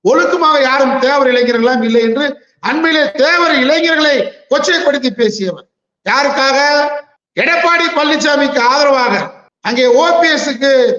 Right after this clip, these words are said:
தேவர் இன மக்கள் ஆதரவாக இருக்கிறார்கள் என்று சொல்லி எடப்பாடியிட்ட பணம் வாங்கிட்டு தேவர் சமூகத்தையே கொச்சைப்படுத்தி பேசிய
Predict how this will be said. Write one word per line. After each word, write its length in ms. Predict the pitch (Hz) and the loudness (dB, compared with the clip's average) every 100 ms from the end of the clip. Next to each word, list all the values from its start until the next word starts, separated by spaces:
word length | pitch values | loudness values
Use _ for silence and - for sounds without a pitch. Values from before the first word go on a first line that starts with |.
| - - - | -6 -16 -4
தேவர் 360 | 285 320 302 | 0 2 2
இன 120 | 277 269 | 0 0
மக்கள் 320 | 262 269 226 | -2 0 0
ஆதரவாக 340 | 240 277 269 254 | 2 2 2 0
இருக்கிறார்கள் 420 | 254 254 240 240 | 0 2 2 0
என்று 140 | 214 | -2
சொல்லி 340 | 208 214 262 311 311 - _ _ _ _ | -2 -2 0 -2 -4 -10 _ _ _ _
எடப்பாடியிட்ட 600 | 196 339 359 349 339 302 - | -2 -2 0 0 0 0 0
பணம் 260 | 254 262 | 0 0
வாங்கிட்டு 220 | 247 269 302 - | 0 0 -4 0
தேவர் 540 | 262 302 320 320 302 - | 2 2 2 2 2 0
சமூகத்தையே 760 | 214 233 302 302 302 302 311 320 285 - - | 0 0 0 -2 -2 -2 2 2 2 -2 -6
கொச்சைப்படுத்தி 680 | 254 262 349 311 277 233 254 | -4 0 -2 0 -2 -2 -4
பேசிய 400 | 247 233 233 | 0 0 0